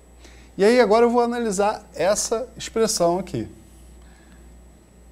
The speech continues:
Essa expressão, é, ela vai me dar o dobro do número de diagonais, como, como eu falei.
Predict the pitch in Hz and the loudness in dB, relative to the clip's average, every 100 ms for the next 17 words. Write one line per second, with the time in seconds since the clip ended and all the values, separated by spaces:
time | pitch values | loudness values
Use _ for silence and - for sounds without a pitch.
0 | - - - 160 - 233 - 226 247 170 | -20 -20 -8 -6 -2 0 0 0 -2 -4
1 | - 139 123 - 131 151 175 175 147 170 | 0 2 2 0 0 2 0 0 4 4
2 | 185 175 202 226 202 190 180 180 180 180 | 6 6 6 6 -2 -2 0 -2 -2 -4
3 | 190 190 214 180 156 - 175 160 165 170 | -2 -2 -2 -4 -6 -6 -8 -6 -6 -6
4 | - 214 165 | -4 -2 -2